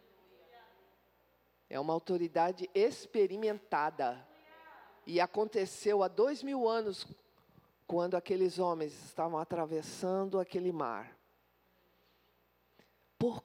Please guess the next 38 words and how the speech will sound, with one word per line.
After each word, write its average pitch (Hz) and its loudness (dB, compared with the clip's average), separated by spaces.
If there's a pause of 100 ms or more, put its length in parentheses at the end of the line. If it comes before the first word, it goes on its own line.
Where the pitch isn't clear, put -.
que 190 -8
é 220 -4
que - -14
tu 240 -6 (760)
tá 240 -6
fazendo 247 -4
isso, 277 -2
mestre?" 170 -6 (320)
A 196 -6
Bíblia 202 -4
diz, 185 -4
e 151 0
Rick 214 -2
Renner 214 0
fala 190 0
isso, 202 -4
eu 185 -4
quero 190 -2
passar 185 -4
pra 180 -4
vocês. 160 -2 (340)
Ele 180 0
diz 196 -4
que 202 -4 (180)
a 202 -2
palavra 202 0
em 175 0
grego, 190 6
não 202 0
é 247 0
que 269 -2
ele 247 0
foi 226 -2
lá 202 -2
e - -6
falou 202 -12
assim, 190 -16 (440)
"Ai, 196 -20